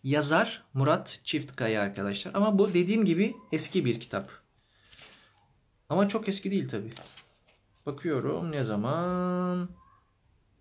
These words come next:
Bulamadım. Heh, iki bin yedi. Aynen, aynen. İki bin yedide bu kitap yazılmış. Ben o zaman Moskova'daydım.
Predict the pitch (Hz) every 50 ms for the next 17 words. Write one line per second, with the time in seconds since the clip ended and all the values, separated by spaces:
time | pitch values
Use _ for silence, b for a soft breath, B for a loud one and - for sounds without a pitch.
0 | _ _ _ - 151 147 135 117 98 - - - - _ _ _ - 202 - -
1 | - - - 143 - - 202 190 220 208 202 190 185 185 175 196 135 131 - -
2 | 143 143 160 165 147 117 117 - - - - _ - 139 123 123 120 110 104 101
3 | 98 - b b b b b b b b b b b b b b b b b _
4 | _ - - - - - - 156 131 - 196 175 175 190 185 175 156 151 147 151
5 | 143 160 151 131 - - - 139 139 131 131 - - 160 165 165 139 131 117 113
6 | 117 110 107 101 101 - - - 139 139 147 143 113 101 - - - 127 123 110
7 | 107 104 127 139 143 131 131 131 131 - - 117 107 104 98 101 98 98 98 -